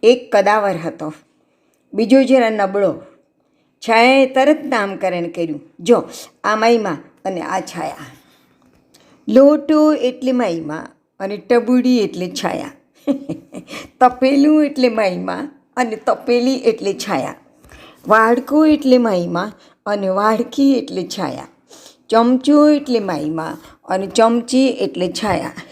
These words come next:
<laughs> તાસ એટલે માઈમા અને થાળી એટલે છાયા. આમાં તાસ ઉપમેય છે, માઈમા ઉપમાન છે અને એટલે એ રૂપકવાચક પદ છે. આ રૂપક અલંકાર થયો.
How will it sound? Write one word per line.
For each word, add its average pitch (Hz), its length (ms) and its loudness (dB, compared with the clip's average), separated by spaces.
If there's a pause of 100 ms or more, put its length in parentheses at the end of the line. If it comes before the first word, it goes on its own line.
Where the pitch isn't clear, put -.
(120)
<laughs> - 840 -8
તાસ 233 400 4 (200)
એટલે 247 280 -2
માઈમા 190 600 -2 (320)
અને 196 180 0
થાળી 196 640 0
એટલે 202 400 -4
છાયા. 151 480 -6 (580)
આમાં 262 360 6
તાસ 233 480 2 (280)
ઉપમેય 254 480 0
છે, 185 380 -6 (720)
માઈમા 202 440 2
ઉપમાન 190 560 -2
છે - 320 -14 (840)
અને 220 340 2 (140)
એટલે 247 720 4 (220)
એ 202 120 0
રૂપકવાચક 196 800 -4 (140)
પદ 175 240 0
છે. - 260 -10 (760)
આ 240 160 6
રૂપક 247 440 2
અલંકાર 175 480 0
થયો. 143 340 -12